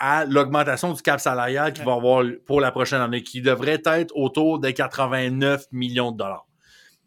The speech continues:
Speaker 1: La seule raison, la seule affaire, par exemple, c'est que là, comme tu dis, puis c'est encore toujours la même ribambelle du côté de Toronto, on aura combien d'argent pour de la profondeur ?
Speaker 2: Ouais.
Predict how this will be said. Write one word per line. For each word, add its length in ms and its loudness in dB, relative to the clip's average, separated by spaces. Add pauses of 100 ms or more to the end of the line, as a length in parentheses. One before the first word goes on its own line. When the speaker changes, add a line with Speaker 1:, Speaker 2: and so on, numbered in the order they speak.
(520)
Speaker 1:
La 240 2
seule 260 6
raison, 500 2
la 160 2
seule 220 2
affaire, 240 4
par 120 0
exemple, 320 0
c'est 180 -4
que 100 0
là, 340 4 (800)
comme 180 4
tu 180 -10
dis, 200 -2
puis 160 -10
c'est 140 2
encore 420 2
toujours 440 2
la 140 2
même 200 0
ribambelle 420 0
du 60 -16
côté 200 -6
de 60 -12
Toronto, 640 0
on 220 0
aura 240 4
combien 340 0
d'argent 320 0
pour 160 -6
de 40 -4
la 100 -2
profondeur ? 460 -4
Speaker 2:
Ouais. 100 -16